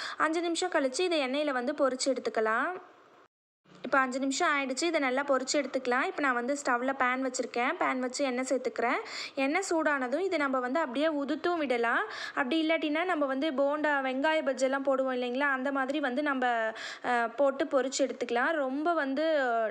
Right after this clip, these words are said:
டீப் ஃப்ரை பண்ணணும் அப்படிங்கிற அவசியம் இல்லை. ஓரளவுக்கு அந்த மேலே உள்ள மசாலாலாம் நல்லா பொரிஞ்சு வந்தாவே போதும். அந்த அளவுக்கு வந்ததுக்கப்புறம் நம்ம இதை எடுத்து தனியா வச்சிடலாம். இதே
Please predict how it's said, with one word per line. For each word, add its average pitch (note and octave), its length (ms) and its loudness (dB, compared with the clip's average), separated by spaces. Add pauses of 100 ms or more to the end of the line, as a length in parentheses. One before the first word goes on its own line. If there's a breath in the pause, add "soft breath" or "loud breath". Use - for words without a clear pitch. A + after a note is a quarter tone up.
(320)
டீப் C4+ 260 -2
ஃப்ரை C#4 180 2
பண்ணணும் B3 440 -2
அப்படிங்கிற A#3 360 -2
அவசியம் A3+ 440 -2
இல்லை. A3 240 0 (440 loud breath)
ஓரளவுக்கு D4+ 560 2
அந்த C#4 160 0
மேலே C#4 320 0
உள்ள C#4+ 220 2
மசாலாலாம் C#4 720 0
நல்லா B3+ 260 0
பொரிஞ்சு C4+ 380 2
வந்தாவே A#3+ 460 0
போதும். A#3 440 0 (140)
அந்த C4 200 0
அளவுக்கு C4+ 300 0
வந்ததுக்கப்புறம் A#3+ 600 0
நம்ம C#4 140 2
இதை A#3 140 0
எடுத்து A3+ 240 -4
தனியா A#3 320 0
வச்சிடலாம். A3 580 0 (1200)
இதே D4 180 2